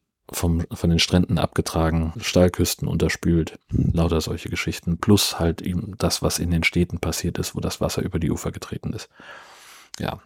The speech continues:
alles das, das war Thema in dieser Woche. Und weil jemand bei Mastodon schrieb, ich solle das unbedingt erwähnen,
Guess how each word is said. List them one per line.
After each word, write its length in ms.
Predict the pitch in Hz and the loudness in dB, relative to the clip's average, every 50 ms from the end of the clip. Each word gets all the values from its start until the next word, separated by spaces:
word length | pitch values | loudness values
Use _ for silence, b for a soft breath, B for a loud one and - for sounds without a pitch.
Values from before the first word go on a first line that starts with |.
| - - | -6 0
alles 220 | 104 98 95 87 - | 2 2 2 2 2
das, 360 | 82 78 - - - - - _ _ _ _ _ _ | 0 0 0 -2 -4 -6 -10 _ _ _ _ _ _
das 220 | - 80 - - - | -2 -2 -2 0 0
war 240 | - 80 82 85 - _ _ _ _ | 0 0 -2 -4 -8 _ _ _ _
Thema 300 | - 101 98 90 82 73 | 2 4 4 4 4 2
in 80 | 80 80 | -2 -4
dieser 240 | - - - - - | -6 -4 -6 -4 -4
Woche. 220 | 76 - - - - - - - - - - _ _ _ _ _ _ _ _ B B B B B B B B B | -4 -6 -6 -8 -10 -10 -8 -8 -8 -10 -14 _ _ _ _ _ _ _ _ B B B B B B B B B
Und 220 | B B 104 90 85 | B B 4 6 6
weil 160 | 92 87 87 | 6 6 8
jemand 320 | 90 87 85 85 82 82 | 8 8 8 6 6 6
bei 100 | - 82 | 4 2
Mastodon 460 | 80 85 82 - - - - 87 87 87 | 4 4 2 2 2 0 2 2 2 2
schrieb, 340 | - - 101 101 - - - - - - | 4 4 4 4 4 0 -10 -12 -6 -4
ich 140 | 95 90 | -2 0
solle 200 | - - 120 - | 0 2 2 2
das 180 | - - - - | 0 0 -2 -2
unbedingt 340 | 90 87 - 87 85 - - | -2 -2 -2 -2 -2 -2 -2
erwähnen, 400 | 82 85 92 95 101 98 98 | 2 4 4 6 6 4 2